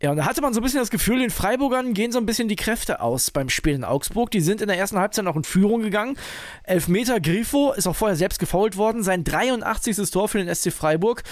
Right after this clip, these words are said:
So viel hat auch Jogi Löw für die Freiburger erzielt. Aber je länger das Spiel dauerte, desto besser wurde Augsburg. Verdienter Ausgleich in der zweiundsiebzigsten eins eins Udukai und auch das zwei eins in der einundachtzigsten durch Engels. Das geht in Ordnung. Also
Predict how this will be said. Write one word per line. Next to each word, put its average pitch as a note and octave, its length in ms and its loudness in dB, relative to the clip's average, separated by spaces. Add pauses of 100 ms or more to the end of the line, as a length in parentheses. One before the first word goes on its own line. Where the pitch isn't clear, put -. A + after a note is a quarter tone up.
(400)
So - 160 -2
viel G#3 160 2
hat G3 160 0
auch - 280 -2
Jogi G#3 280 2
Löw A3 240 2
für - 320 -6
die C#3+ 100 2
Freiburger C3+ 400 -2
erzielt. - 560 -2
Aber G#3 260 2
je F3+ 180 2
länger F#3 260 2
das F#3+ 140 0
Spiel E3+ 160 0
dauerte, E3+ 340 0
desto D#3 240 -2
besser D#3+ 260 -2
wurde D3 180 2
Augsburg. F3 460 0 (420)
Verdienter A#3 420 0
Ausgleich B3+ 400 0
in B3 40 0
der A#3+ 120 2
zweiundsiebzigsten A3 640 0
eins G3 240 0
eins F#3+ 180 0
Udukai F#3 480 2
und F3 160 0
auch E3+ 160 2
das - 220 -4
zwei F3+ 340 0
eins F#3 280 0
in E3 60 -2
der D#3+ 120 0
einundachtzigsten E3+ 560 0
durch C#3+ 120 -4
Engels. E3 300 2
Das - 140 -4
geht E3 160 -2
in C#3+ 80 -4
Ordnung. C3+ 360 -2
Also C#3 220 2